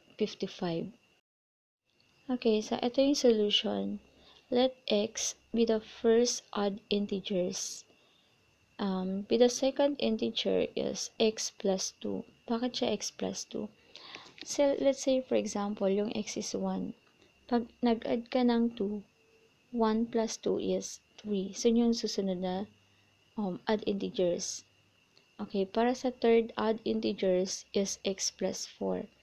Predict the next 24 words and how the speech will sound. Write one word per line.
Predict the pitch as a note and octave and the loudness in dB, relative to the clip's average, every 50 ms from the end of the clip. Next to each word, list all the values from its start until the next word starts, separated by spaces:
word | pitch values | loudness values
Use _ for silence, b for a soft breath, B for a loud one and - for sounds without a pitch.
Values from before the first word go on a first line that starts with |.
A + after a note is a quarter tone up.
| B B B B B B B B B _ - | B B B B B B B B B _ -4
Bakit | A3+ G#3+ G#3+ A#3+ A#3 A#3 - - | -4 -2 -2 -2 -4 -4 -2 -4
x | G3+ G3 - - | -4 -4 -6 -8
plus | - - G3+ G3 F#3+ - - | -8 -8 -8 -8 -8 -8 -12
four? | - - - - G2 F#2+ F2+ - - _ _ _ _ _ _ _ _ _ _ _ - | -12 -8 -6 -4 -2 -4 -4 -6 -10 _ _ _ _ _ _ _ _ _ _ _ -8
Um, | G#3 G3+ F#3+ F#3+ - - | -6 -4 -4 -4 -4 -2
if | - A#3 A3+ A3+ - | 0 0 0 0 0
x | - B3 A#3+ - B3+ | -2 -2 -2 -2 -4
is | B3+ - - | -6 -6 -4
one, | A3+ G#3 G3 F#3 F3+ F3+ F3+ G3+ G#3 - b b b b b b b | -2 -2 -2 -2 -2 -4 -4 -6 -8 -10 b b b b b b b
pag | - A3+ A3 G#3+ | -4 0 2 2
nag-add | G#3+ G3+ F#3+ G3 G3 G3 - G#3+ | 2 2 2 0 0 0 -2 -2
ka | A3 | 0
ng | G#3+ A#3 A#3+ A#3+ A#3+ | 0 0 0 0 -2
four, | - - F#3+ F#3 F3+ - | -2 -2 -2 -2 -2 -4
the | G#3+ G#3 G3+ G3 | -6 -4 -2 -2
answer | G3 G3 F#3+ F#3+ - F#3 | 0 0 0 -2 -2 -2
is | F#3+ F#3 - | -4 -4 -6
five. | - - - G#3 F#3 F#3 F3+ - - _ b b b b b b b b b | -10 -8 -4 -2 0 0 -2 -2 -4 _ b b b b b b b b b
So, | b - - - G3+ | b -8 -4 -2 -2
meron | G3 G3 G3 G3 G3 G3 G3 G3 | 0 0 0 0 0 0 -2 -2
na | F#3+ - | -2 -2
tayong | F#3+ G3+ G3+ G3 F#3 F#3 F#3 F#3 F3+ F3+ F3+ | -2 -2 0 0 0 0 -2 -2 -4 -4 -4
one, | F#3+ F#3+ F#3+ F#3 F#3 F#3+ G3 G#3 A3 A#3 A#3 - - - | -2 -2 -2 0 -2 -2 -2 0 0 -2 -2 -4 -6 -2
three, | - - F#3 F3+ F#3 F#3+ F#3+ - | -2 0 0 0 -2 -6 -8 -10